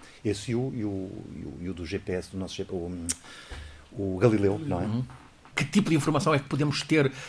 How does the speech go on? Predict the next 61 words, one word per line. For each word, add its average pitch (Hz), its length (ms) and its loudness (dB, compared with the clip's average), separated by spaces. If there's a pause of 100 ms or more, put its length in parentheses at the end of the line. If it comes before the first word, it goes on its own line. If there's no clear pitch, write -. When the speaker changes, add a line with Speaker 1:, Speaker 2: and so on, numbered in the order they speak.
(140)
Speaker 2:
através 123 400 4
destes, - 560 0
destes 127 320 2
programas, 107 360 0
do 113 140 -2
Galileu 113 420 2
e 101 40 2
do 101 40 -4
Copérnicos? 95 600 -4
Speaker 1:
Ora, 139 100 4
o, 156 60 0
bem, 131 200 4
do, 139 300 0
do 131 160 0
Galileu, 170 340 6
portanto, 156 360 0
é, 139 180 4
é 127 80 4
o 117 180 2
equi-, 147 240 -2
é 123 60 0
o, 117 240 0
é 110 80 0
a 104 60 2
versão 113 400 0
europeia 113 360 4
do 110 80 0
G 104 140 2
P 107 160 2
S. 85 200 -2
Portanto, 117 180 -2
Speaker 2:
Hum. - 20 -2
Speaker 1:
nós 107 180 0
não, 120 220 0
o 120 80 -2
G 107 140 -2
P 110 100 -4
S 95 140 -4
é - 20 -6
uma 87 60 -6
coisa 95 180 -6
americana. 117 560 0 (340)
Aliás, 110 220 0
várias 101 400 0
das 95 160 -4
grandes 101 340 -6
nações, 127 540 -2
no 98 220 -8
nosso 95 240 -10
caso 90 160 -6
não 90 60 -6
é - 20 -6
uma, 92 180 -8
uma 98 80 -4
grande 98 140 -2
nação, 107 200 -2
portanto, 95 200 -6
é 87 40 -2
a - 40 -8
comunidade 92 260 -4
europeia, 117 400 0